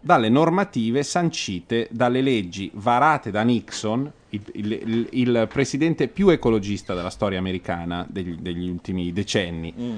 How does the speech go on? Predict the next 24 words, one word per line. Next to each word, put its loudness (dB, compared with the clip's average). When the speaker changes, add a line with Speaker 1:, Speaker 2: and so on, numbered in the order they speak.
Speaker 1:
ovvero 4
Richard 2
Nixon, 2
cioè 4
la 6
legge 4
che -2
protegge 2
i 2
fiumi, 6
l'acqua, 4
l'ambiente, 4
tutta -2
una 2
serie 2
di 0
normative 4
Speaker 2:
Sì. 6
Speaker 1:
ambientali 4
varate 4
da 0
lui. 0
La, 2
ehm, -6